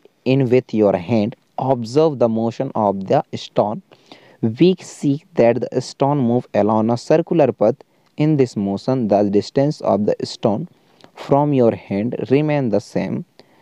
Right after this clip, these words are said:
This types of the motion, it is called the circular motion। अब एक्टिविटी सेवन पे अपन लोग देखेंगे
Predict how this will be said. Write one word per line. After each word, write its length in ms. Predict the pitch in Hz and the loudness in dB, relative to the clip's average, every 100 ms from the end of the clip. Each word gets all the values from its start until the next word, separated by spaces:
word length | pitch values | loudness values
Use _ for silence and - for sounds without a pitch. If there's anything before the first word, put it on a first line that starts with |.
| _ 120 | _ -2
This 300 | 123 180 - | 0 0 0
types 220 | 110 104 107 | 0 0 -2
of 140 | 101 | -2
the 140 | 101 101 | -2 -2
motion, 300 | 104 147 - | -4 -6 -6
it 60 | 110 | -4
is 180 | 101 - - | -4 -4 -2
called 280 | 92 95 170 | 0 0 -2
the 100 | 240 _ _ _ _ _ _ _ - 175 | -4 _ _ _ _ _ _ _ -2 0
circular 440 | 107 90 87 - | 0 -4 -8 -10
motion। 260 | - - - _ _ _ _ _ - - _ _ _ _ - | -14 -16 -18 _ _ _ _ _ -20 -20 _ _ _ _ -2
अब 140 | 147 - - | -2 -2 -2
एक्टिविटी 600 | 147 - 196 185 185 175 - | -2 0 0 2 2 0 -6
सेवन 420 | - 147 156 170 | -2 2 2 2
पे 220 | 151 135 143 | 2 0 0
अपन 260 | 123 131 | -2 0
लोग 200 | 123 117 | 2 2
देखेंगे 520 | 107 98 113 95 120 | 0 0 -4 -2 -4